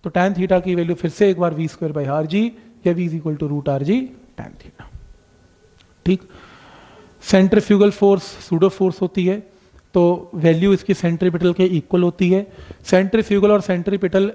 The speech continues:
एक point पर act नहीं करते, एक point मीन इकट्ठे act नहीं करते, Point तो वही है, इकट्ठे act नहीं करते। तो एक जैसे drum है, drum के पास centripetal है,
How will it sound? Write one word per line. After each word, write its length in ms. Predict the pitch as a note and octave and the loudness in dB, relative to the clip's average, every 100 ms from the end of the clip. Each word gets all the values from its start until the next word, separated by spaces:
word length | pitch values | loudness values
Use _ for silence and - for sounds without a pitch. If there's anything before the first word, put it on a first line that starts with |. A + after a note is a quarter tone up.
| G3 | 0
एक 220 | F3+ - | 0 0
point 220 | E3 E3 | -4 -4
पर 140 | E3+ D#3+ | -2 -2
act 260 | F#3+ - - _ - | -2 -4 -20 _ -12
नहीं 260 | C3 A#2+ A#2+ | -8 -6 -6
करते, 380 | A#2 G#2 - - - _ _ - | -10 -16 -18 -20 -20 _ _ -4
एक 160 | F#3 E3+ | -4 0
point 180 | E3+ F#3+ | 2 2
मीन 120 | B3+ | 2
इकट्ठे 400 | A3 F#3+ - A3 | 2 0 4 4
act 180 | F3 - | 2 -2
नहीं 100 | D#3 | -6
करते, 280 | C3+ A#2+ A#2+ | -8 -8 -12
Point 300 | - C#3 D#3 | -8 -8 -6
तो 80 | E3+ | -4
वही 180 | F3 | -4
है, 100 | G#3+ | -6
इकट्ठे 400 | C4 G3 - G3 | -8 -6 0 2
act 200 | G3 - | 2 0
नहीं 100 | E3+ | -10
करते। 320 | D3 B2+ F#3 A#3+ - - _ _ _ - | -8 -6 -2 -2 -4 -20 _ _ _ -2
तो 100 | F3 E3+ E3+ - - F#3 | 2 2 0 -6 -6 2
एक 300 | F3+ F#3 - - _ E3 | 2 2 -6 -20 _ -12
जैसे 220 | D3 D#3+ | -6 -2
drum 300 | D3+ E3 F#3+ | 2 2 2
है, 160 | A3 - - _ C#3 | 0 -4 -20 _ -6
drum 280 | C#3+ D3+ | -2 0
के 120 | E3+ F3+ | 0 2
पास 200 | F#3 F3 | 2 0
centripetal 580 | F3 D#3+ F#3 E3+ E3 B2+ | -2 -2 -2 0 0 -2
है, 140 | G#2+ | -6